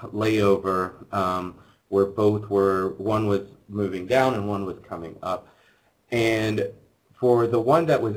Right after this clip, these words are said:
exiting, a year prior, what we had did, uh, what we did was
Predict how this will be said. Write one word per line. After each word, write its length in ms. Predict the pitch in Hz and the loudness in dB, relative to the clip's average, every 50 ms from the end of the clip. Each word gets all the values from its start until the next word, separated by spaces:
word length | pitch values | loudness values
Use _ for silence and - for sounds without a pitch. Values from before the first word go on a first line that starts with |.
| 104 - | -4 -2
exiting, 680 | 117 127 123 - 101 104 95 95 90 90 98 107 101 - - | 0 0 0 0 -2 -2 -2 -2 -2 -2 -6 -8 -8 -6 -6
a 80 | 104 | -6
year 260 | 98 110 127 135 135 | 0 4 6 6 6
prior, 640 | 131 131 - - 127 123 120 113 98 95 98 98 101 | 6 4 2 2 4 4 4 4 2 2 0 -2 -4
what 360 | 101 - - 98 104 104 90 | -6 -10 -6 -4 -4 -4 -4
we 160 | 98 107 107 | -4 -4 -4
had 220 | 104 110 101 - - | -4 -4 -4 -4 -6
did, 340 | 107 110 110 110 110 110 | -6 -6 -6 -6 -6 -6
uh, 80 | - 101 | -6 -4
what 200 | 98 104 98 - | -2 -2 -2 -2
we 160 | 107 104 98 | -4 -6 -6
did 320 | 92 - 123 131 131 101 104 | -6 -2 -2 0 0 0 0
was 180 | 104 98 98 | 0 0 0